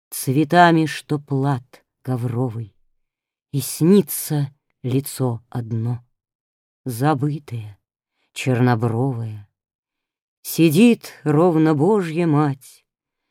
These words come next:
да жемчуг на нитку нижет. И хочет он ей сказать, да только губами движет.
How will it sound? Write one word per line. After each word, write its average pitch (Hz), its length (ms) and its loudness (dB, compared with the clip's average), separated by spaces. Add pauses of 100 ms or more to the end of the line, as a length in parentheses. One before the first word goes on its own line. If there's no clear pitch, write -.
(480)
да 147 160 2
жемчуг 156 680 0
на 135 160 2
нитку 139 480 0
нижет. 127 500 -2 (1000)
И 156 100 -2
хочет 202 520 4
он 190 100 6
ей 190 260 6
сказать, 170 920 0 (1040)
да 127 180 -2
только 147 460 -2
губами 123 720 -2 (300)
движет. 113 560 -8